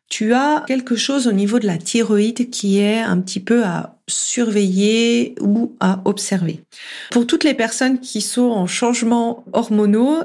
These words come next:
c'est l'exercice à faire tous les jours pour aider, en fait, cette transition hormonale.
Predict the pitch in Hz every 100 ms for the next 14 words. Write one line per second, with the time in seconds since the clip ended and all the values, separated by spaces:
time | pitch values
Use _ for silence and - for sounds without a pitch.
0 | - - - 247 277 277 - 196 202 202
1 | 254 254 226 226 - 254 208 190 233 233
2 | - 233 208 190 214 247 269 - - -
3 | _ - 240 247 262 254 - - 226 185
4 | 220 233 247 190 185 190 202 208 - -
5 | 190 - 202 208 190 185 185 196 202 220
6 | 233 - 185 180 165 -